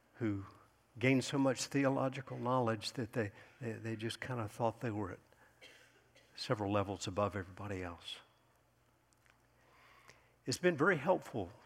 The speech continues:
to me over the years, though, to know people who are doing wonderful things for the Lord, but haven't had the opportunities for much education. I think of some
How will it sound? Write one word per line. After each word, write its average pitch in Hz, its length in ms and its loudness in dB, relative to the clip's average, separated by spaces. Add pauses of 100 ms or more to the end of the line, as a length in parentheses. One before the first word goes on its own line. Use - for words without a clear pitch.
(340)
to - 120 -6
me 107 200 4
over 98 200 0
the 95 120 -4
years, 101 480 0 (200)
though, 110 420 0 (100)
to 117 120 -2
know 110 200 0
people 120 540 -6 (2250)
who 123 160 2
are 104 60 2
doing 104 260 0
wonderful 107 420 -2
things 113 320 -2
for - 200 -6
the 107 100 -6
Lord, 98 440 0 (1800)
but - 120 -6
haven't 143 320 2
had 110 380 -2
the 110 240 -4
opportunities - 1040 -6 (440)
for 107 140 -4
much 95 260 -2
education. - 600 -6 (1500)
I 117 100 4
think 127 300 2
of 110 120 0
some 107 420 0